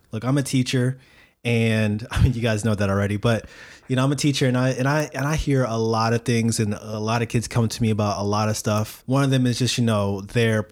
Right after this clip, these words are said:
sexual preference or, you know, their sexual orientation. And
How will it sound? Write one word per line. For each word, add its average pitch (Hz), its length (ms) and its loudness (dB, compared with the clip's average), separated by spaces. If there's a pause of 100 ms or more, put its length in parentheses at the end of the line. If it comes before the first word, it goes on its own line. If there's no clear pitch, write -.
(260)
sexual 123 460 -2
preference 113 680 -2
or, 104 400 0
you 110 100 -2
know, 110 160 2
their 101 240 0
sexual 113 400 0
orientation. 110 720 0 (640)
And 117 500 0